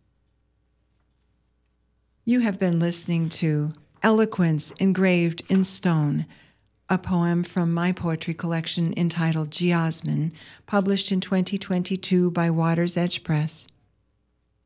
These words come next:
Find more about Geosmin at my website, Catherine young writer dot com.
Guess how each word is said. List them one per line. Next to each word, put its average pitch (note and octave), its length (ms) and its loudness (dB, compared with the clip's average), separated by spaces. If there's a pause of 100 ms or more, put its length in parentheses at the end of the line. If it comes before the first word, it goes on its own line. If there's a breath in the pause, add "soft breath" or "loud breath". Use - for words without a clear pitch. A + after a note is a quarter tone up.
(240)
Find F3 400 4
more G#3 380 4
about F3 380 2
Geosmin E3+ 800 0
at F3+ 180 2
my F#3 280 2
website, E3+ 720 -2 (480 soft breath)
Catherine E3 680 2
young D#3+ 320 2
writer D#3 400 2
dot D3+ 360 -2
com. D#3 460 -4